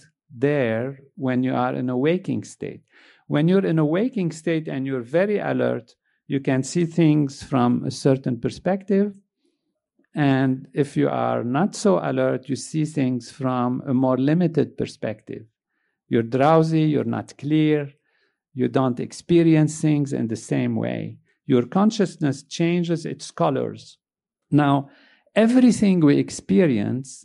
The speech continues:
is actually a color in consciousness, a color of consciousness. When you experience love, you're feeling love. What does it mean? It means you're conscious of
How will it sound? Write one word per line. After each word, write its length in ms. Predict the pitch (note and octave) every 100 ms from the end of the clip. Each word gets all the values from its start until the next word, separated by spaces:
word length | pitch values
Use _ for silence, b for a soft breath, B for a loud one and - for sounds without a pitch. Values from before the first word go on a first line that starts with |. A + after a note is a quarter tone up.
| -
is 160 | D#3 D3+
actually 580 | D3 D3 - D3 C3+ C3+
a 120 | A#2+
color 540 | - D#3+ D3 B2 A2+
in 220 | - G#2+
consciousness, 840 | A2+ G#2+ F#2 - A2 - - G2+ - -
a 80 | C3
color 500 | - D#3+ D3+ C3 D3+
of 300 | C3+ C3+ -
consciousness. 920 | A2 G#2 - B2+ - - A2 - - _ _ _ _ _ _ _ _ _ _ _ _ -
When 180 | D3 C#3+
you 100 | C#3+
experience 760 | C#3+ - F3 E3 D#3+ D#3 -
love, 540 | D#3+ C#3 G#2+ A2 A2+ _ _ _ _ _ _ _ _
you're 180 | C#3+ C#3
feeling 600 | - - F3+ E3 C3+ A2+
love. 440 | B2 G#2+ G#2 - _ -
What 260 | - C#3
does 220 | B2+ A#2 A2+
it 160 | -
mean? 320 | A2 G2+ G#2 - _ _ _ _ _ _ _ _ _ _ _
It 80 | _
means 240 | D#3 D#3 D#3
you're 160 | D3+
conscious 760 | D3+ G#3 G#3+ - B2 C#3 - - -
of 500 | C3 B2 B2+ -